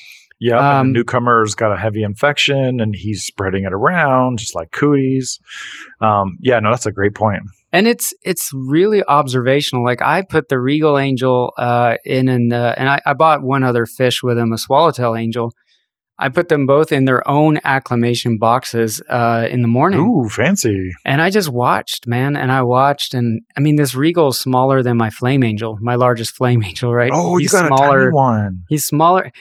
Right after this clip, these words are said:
Speaker 2: That's what was so amazing was it was such a tiny juvie, uh, that was eating pellets. I was like, "This is awesome." But, um,
Speaker 1: Lucky. Well, not too lucky 'cause you got it from T S M, so I know they, they already did the work.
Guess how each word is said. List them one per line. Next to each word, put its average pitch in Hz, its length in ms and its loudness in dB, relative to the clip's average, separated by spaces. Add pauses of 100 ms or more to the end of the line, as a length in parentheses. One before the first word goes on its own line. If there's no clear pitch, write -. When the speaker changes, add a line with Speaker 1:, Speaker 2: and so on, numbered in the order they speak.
(120)
Speaker 2:
That's 196 240 2
what 233 120 4
was 175 160 2
so 170 140 2
amazing 147 480 2
was 127 220 2
it 143 100 -2
was 139 160 -4
such 160 260 0
a 160 60 2
tiny 143 460 0
juvie, 123 540 0 (540)
uh, 120 360 2 (160)
that 143 280 0
was 139 220 0
eating 143 440 2
pellets. - 520 -4 (120)
I - 40 -4
was 123 120 0
like, 127 260 0 (400)
"This 127 200 0
is 127 140 -2
awesome." 123 440 0
But, 139 280 2
um, 127 440 2 (440)
Speaker 1:
Lucky. 143 840 0 (100)
Well, 214 180 2
not 208 180 2
too 175 160 0 (140)
lucky 110 240 0
'cause 110 180 -4
you 135 60 -2
got 139 120 4
it 107 60 0
from 107 100 -8
T 113 140 -2
S 98 180 0
M, 95 200 0
so 98 180 0
I 101 60 2
know 120 140 0
they, 110 200 2
they 110 220 -2
already 107 200 2
did 104 160 -4
the 98 80 -4
work. 95 360 0